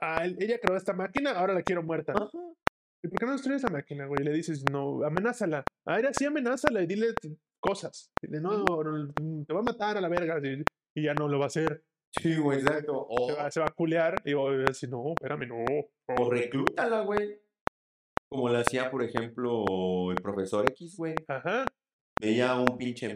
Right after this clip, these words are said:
Speaker 2: mono ahí raro, reclútalo, güey.
Speaker 1: Digo, ella, ella, Swarovski,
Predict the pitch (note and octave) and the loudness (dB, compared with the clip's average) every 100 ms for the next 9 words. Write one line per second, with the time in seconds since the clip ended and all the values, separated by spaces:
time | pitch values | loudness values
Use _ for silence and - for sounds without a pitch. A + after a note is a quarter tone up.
0 | G#2 A#2 B2 A#2 A2+ A#2 A2+ A#2 A2 A#2+ | -2 -2 -2 -2 -2 -4 -4 -4 -2 0
1 | D3 E3 - C#3+ F#4+ - F4 F4 E4 D4+ | 0 -2 -4 -2 2 2 2 -2 -2 -2
2 | F#3+ F#3 G3 G#3 F#3 F#3 G#3 G3+ _ - | -2 0 0 0 0 2 2 -2 _ -8
3 | - _ _ _ - C3+ D3+ F3 - | -8 _ _ _ 0 2 2 0 0